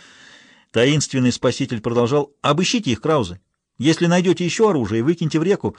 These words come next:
но сначала то, что они бросили». Обыскав в первую очередь своего пленника —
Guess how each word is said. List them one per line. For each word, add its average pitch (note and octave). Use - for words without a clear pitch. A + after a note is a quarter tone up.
но D3
сначала F3
то, F#3
что F#3+
они E3+
бросили». D3
Обыскав A2
в -
первую A#2
очередь G#2+
своего A2
пленника — C#3+